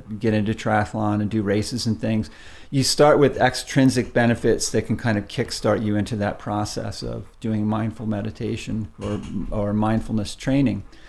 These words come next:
And that the, the training for the endurance athletics being cyclical, ry-, rhythmic movements becomes kind of the mantra. And at the same time, I have a,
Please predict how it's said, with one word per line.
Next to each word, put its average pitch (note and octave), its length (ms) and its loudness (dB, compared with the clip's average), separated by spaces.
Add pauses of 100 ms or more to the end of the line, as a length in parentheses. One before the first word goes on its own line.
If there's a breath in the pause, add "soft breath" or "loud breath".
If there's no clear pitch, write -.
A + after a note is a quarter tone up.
(300 loud breath)
And A#2+ 200 6
that A#2+ 200 4
the, A#2 400 4
the A#2 180 0
training A#2+ 720 4
for A2+ 240 0
the A2 140 4
endurance D3 420 6
athletics A2 560 4
being A2+ 320 2
cyclical, A2 840 2
ry-, G#2+ 180 0
rhythmic G#2+ 540 2
movements A2+ 500 2
becomes G#2+ 560 -2
kind G#2 220 -6
of F#2+ 100 -4
the G2 80 -4
mantra. G#2+ 580 -2 (1500 loud breath)
And C#3+ 460 4 (220)
at D3+ 200 8
the D#3 100 6
same D#3+ 320 6
time, D3+ 360 6
I B2+ 140 6
have B2 320 6
a, A2+ 260 6